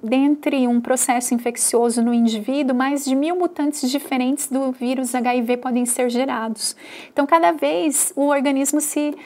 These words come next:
defronta com um micro-organismo totalmente diferente. As nossas células do sistema imune específico não conseguem mais reconhecer, porque os epítopos antigênicos vão constantemente sendo mudados, né? Essa especificidade, então, se mantém.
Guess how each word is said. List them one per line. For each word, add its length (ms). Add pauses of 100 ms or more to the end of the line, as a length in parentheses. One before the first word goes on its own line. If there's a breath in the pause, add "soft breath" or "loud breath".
(140 loud breath)
defronta 580
com 120
um 40
micro-organismo 680
totalmente 560
diferente. 680
As 120
nossas 160 (160)
células 540
do 100
sistema 460
imune 240
específico 680
não 140
conseguem 580
mais 280
reconhecer, 720 (340 loud breath)
porque 180
os 140
epítopos 560
antigênicos 800
vão 380
constantemente 800
sendo 320
mudados, 720
né? 140
Essa 180
especificidade, 1120
então, 260 (280 loud breath)
se 240
mantém. 520